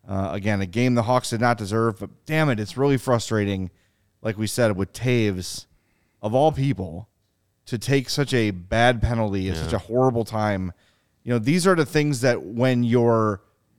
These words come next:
Speaker 1: physical skills deteriorate, you lose a step of speed, you know, you can't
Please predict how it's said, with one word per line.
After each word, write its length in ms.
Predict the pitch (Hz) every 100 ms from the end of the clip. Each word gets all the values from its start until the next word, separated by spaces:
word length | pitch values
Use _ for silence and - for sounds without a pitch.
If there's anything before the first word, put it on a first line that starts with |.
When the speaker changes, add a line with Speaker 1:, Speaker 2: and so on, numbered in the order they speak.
| _
Speaker 1:
physical 680 | _ - 151 156 165 185 180
skills 460 | - - 160 160 165
deteriorate, 800 | 127 135 143 151 151 165 165 -
you 120 | 107
lose 260 | 104 120 113
a 60 |
step 280 | 113 131 123
of 60 | 113
speed, 640 | - - 120 117 117 110 - _ _ _ _
you 100 | -
know, 60 | 110
you 100 | 110
can't 380 | - 131 120